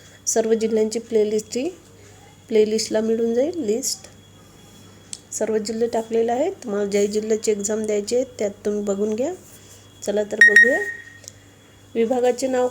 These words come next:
कोणत्या विभागात येते हिंगोली जिल्हा? तर हिंगोली जिल्हा औरंगाबाद विभागात येतो. तालुके बघा, किती आहे तालुके? तर इथे पाच तालुके आहेत. औढा,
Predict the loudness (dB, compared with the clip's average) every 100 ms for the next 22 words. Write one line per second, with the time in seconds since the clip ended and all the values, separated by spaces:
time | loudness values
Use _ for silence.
0 | -4 -2 0 2 2 2 2 2 2 -2
1 | -2 -2 0 0 -2 -4 -2 -2 -4 -6
2 | -4 -2 -2 0 0 0 2 2 2 2
3 | 2 2 0 0 -2 -2 -2 0 2 0
4 | -2 -2 -6 -8 -20 -20 -20 -20 -20 -16
5 | -16 -6 0 2 0 -2 -2 2 0 0
6 | -8 -20 -20 -20 -14 -2 0 0 0 -2
7 | -4 -8 -10 -12 -20 -20 -20 -20 -8 -6
8 | -4 -4 -2 0 -2 0 0 0 -4 -6
9 | -4 -2 -4 -8 -20 -20 -20 -20 -20 -20
10 | -20 -20 -20 -20 -20 -6 0 0 2 0